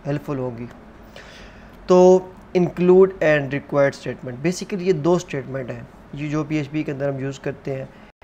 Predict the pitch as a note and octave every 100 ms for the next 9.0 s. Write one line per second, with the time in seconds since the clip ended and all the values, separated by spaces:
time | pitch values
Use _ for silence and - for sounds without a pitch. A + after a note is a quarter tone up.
0 | - E3+ D#3+ E3+ F3+ F#3+ D#3 C3+ C3+ C3
1 | C#3 C3 - - - E3 - E3 E3 F#3
2 | F#3+ - - - - - - - C#3 D#3+
3 | - E3 D#3+ D#3 D#3+ C#3 C#3+ D#3 D#3+ E3
4 | C#3+ C#3+ C#3+ C#3 - D3 D3 - E3+ -
5 | F3+ D#3 - E3 - D#3 D3 D3+ D#3 D3+
6 | D3 B2 A#2 A#2 - - - - - D3+
7 | - E3+ D#3 - F3+ F#3+ E3 F3 E3+ E3+
8 | E3+ D#3 D#3 D#3 D3+ D#3 D3 C3 C#3+